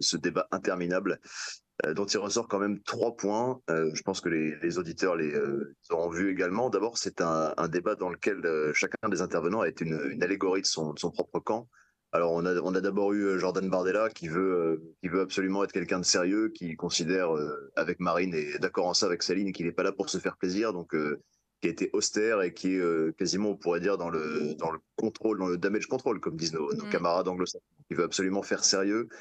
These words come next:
Speaker 1: et, euh, et qui se dit que, euh, si près du but, il a absolument pas la possibilité de, euh,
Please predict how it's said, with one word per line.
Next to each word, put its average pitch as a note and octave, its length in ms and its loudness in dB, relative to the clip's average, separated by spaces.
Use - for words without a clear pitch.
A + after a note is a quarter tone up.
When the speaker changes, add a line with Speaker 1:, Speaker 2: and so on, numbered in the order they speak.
Speaker 1:
et, F#2+ 220 2
euh, E2 420 2
et F2 100 -10
qui F#2 120 -4
se - 80 0
dit G#2 160 0
que, - 120 -4
euh, D#2+ 500 2
si - 200 4
près A#2 200 0
du G2+ 100 -4
but, A2+ 220 -2
il F#2 100 2
a F#2 40 4
absolument G2 360 2
pas G#2+ 100 2
la G2 100 2
possibilité F#2+ 680 0
de, F2 140 0
euh, D2+ 400 0